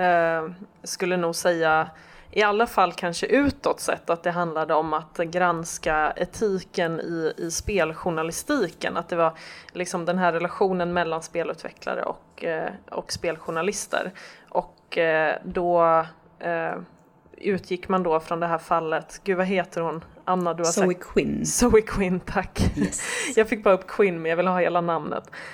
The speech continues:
Speaker 2: Ja, Zoe Quinn.
Speaker 1: Ehm, som då ansågs ha liksom, eh, brutit mot den här etiken, liksom.
Speaker 2: Ja, alltså, det var ju väldigt mycket en sån, ett fall av vem har legat med vem.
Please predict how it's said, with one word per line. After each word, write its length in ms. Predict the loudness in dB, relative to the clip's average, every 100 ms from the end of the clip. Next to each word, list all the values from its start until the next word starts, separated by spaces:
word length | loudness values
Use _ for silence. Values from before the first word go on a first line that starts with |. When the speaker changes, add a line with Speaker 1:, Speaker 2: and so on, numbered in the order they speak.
| -2
Speaker 2:
Ja, 80 | 4
Zoe 480 | 6 8 8 6 4
Quinn. 260 | 2 -2
Speaker 1:
Ehm, 80 | -4 -8 -18 -14 -14 -10 -10
som 460 | -8 2 2 2 0
då 200 | 2 2
ansågs 1000 | 4 2 -2 -6 -12 -4 2 2 2 -4
ha 200 | 2 2
liksom, 560 | 2 -6 -4 -6 -6 -14 -14
eh, 60 | -12 -10 -12 -16 -20 _ _ -12
brutit 600 | -4 0 0 -4 -12 -10
mot 180 | -12 -12
den 100 | -12
här 240 | -10 -12 -10
etiken, 520 | -12 -8 -10 -10 -16 -18 -16
liksom. 340 | -18 -12 -12 -12 -20 -10
Speaker 2:
Ja, 300 | -2 0 0 -4
alltså, 300 | 0 0 0 -6 -16 _ -20 -16
det 380 | -12 -2 2
var 160 | 4 4
ju 100 | 4
väldigt 240 | 2 2
mycket 300 | 0 -2 -2
en 80 | -2
sån, 160 | -2 -4
ett 180 | -6 -4
fall 320 | -2 0 0
av 160 | -2 -2
vem 400 | 2 4 4 2
har 120 | -2
legat 480 | -2 -2 -2 -4 -2
med 160 | -2
vem. 440 | 2 2 2 0